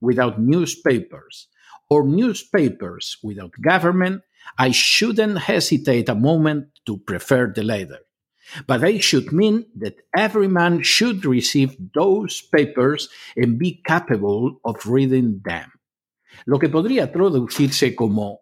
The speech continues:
"Si tuviera que decidir entre si deberíamos tener un gobierno sin periódicos o periódicos sin gobierno, no dudaría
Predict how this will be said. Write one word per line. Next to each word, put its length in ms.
"Si 280
tuviera 440
que 140
decidir 640
entre 680
si 300
deberíamos 720
tener 260
un 160
gobierno 560
sin 260
periódicos 840
o 200
periódicos 800
sin 280
gobierno, 720
no 240
dudaría 680